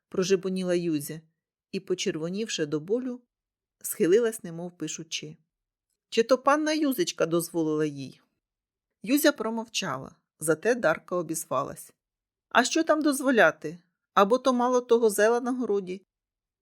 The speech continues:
Чи я ж не збирала розхіднику, так, як і ви? Ще й більше».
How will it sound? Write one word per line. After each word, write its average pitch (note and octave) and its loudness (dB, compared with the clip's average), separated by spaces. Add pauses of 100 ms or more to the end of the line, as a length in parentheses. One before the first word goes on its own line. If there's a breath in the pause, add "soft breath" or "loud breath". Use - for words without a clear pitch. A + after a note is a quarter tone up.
(320)
Чи A3+ 0
я A3 8
ж A3+ -2
не G#3+ -2
збирала G#3 4
розхіднику, G#3 -4
так, F3+ -4
як F3+ -8
і F#3 4
ви? E3+ -2 (420)
Ще - 0
й G#3 0
більше». G3 -4